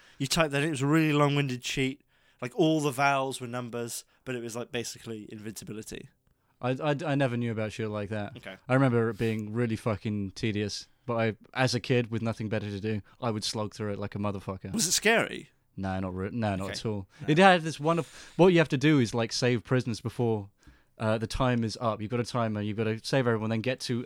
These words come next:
Speaker 2: an exit where they n-, don't tell, tell you where any of this shit is.
Speaker 1: Yeah, right, of course.
Speaker 2: Um, it's, yeah, it's inexplicable, but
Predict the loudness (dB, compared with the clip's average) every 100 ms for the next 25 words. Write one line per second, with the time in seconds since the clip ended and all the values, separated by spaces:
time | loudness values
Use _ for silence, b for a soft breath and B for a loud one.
0 | -4 -2 -2 -2 -4 -2 -2 -2 -2 -4
1 | -4 -2 -2 -2 -10 -6 -4 -4 -2 0
2 | 2 2 0 -4 -2 -2 -2 -2 -2 -2
3 | -2 -4 -6 -8 -16 -14 -6 -2 0 0
4 | -2 -6 _ -6 -4 -4 -10 -6 -2 -2
5 | -4 -4 0 0 -2 -4 -6 -6 -6 -4
6 | -6